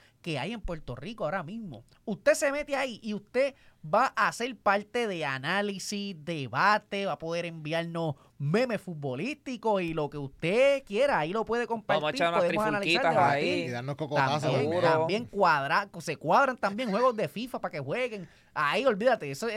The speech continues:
Speaker 1: eso, eso está pa, pa ustedes. Esa es la mejor comunidad futbolera que tiene Puerto Rico. Y, obviamente, si usted es parte del Discord de La Partida, usted también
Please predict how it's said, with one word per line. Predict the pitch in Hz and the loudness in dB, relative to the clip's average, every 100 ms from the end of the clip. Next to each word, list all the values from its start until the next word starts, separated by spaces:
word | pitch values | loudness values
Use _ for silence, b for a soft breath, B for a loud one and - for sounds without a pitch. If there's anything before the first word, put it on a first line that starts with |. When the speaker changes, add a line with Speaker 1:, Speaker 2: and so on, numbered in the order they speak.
| 214 | -4
Speaker 1:
eso, | 240 247 - | -2 0 2
eso | 277 302 | 4 4
está | - 320 320 | 8 8 10
pa, | 254 214 - | 8 6 4
pa | 202 | 2
ustedes. | 190 - 247 165 104 _ | 2 2 2 0 -8 _
Esa | - 214 277 | -6 0 0
es | |
la | 269 240 | 2 0
mejor | 226 190 254 | 0 -4 -2
comunidad | - 233 233 | -2 -4 -4
futbolera | 220 202 208 208 | -4 -4 -2 -2
que | 202 | -4
tiene | 190 190 | -6 -8
Puerto | 180 170 170 | -8 -8 -6
Rico. | 151 151 123 117 b b b _ - | -6 -8 -8 -12 b b b _ -6
Y, | 254 254 240 240 233 233 | -2 0 -2 -2 -2 2
obviamente, | 247 311 277 220 214 285 - _ _ | 6 6 6 -4 0 0 0 _ _
si | - 220 | -10 -8
usted | - 202 | -6 -2
es | |
parte | 233 208 - 226 202 | -2 -2 -4 -6 -6
del | 208 220 | -6 -6
Discord | 202 202 220 | -8 -8 -6
de | 208 | -2
La | 208 | -2
Partida, | 208 196 240 | -4 -8 -14
usted | 220 | -12
también | 202 214 | -10 -12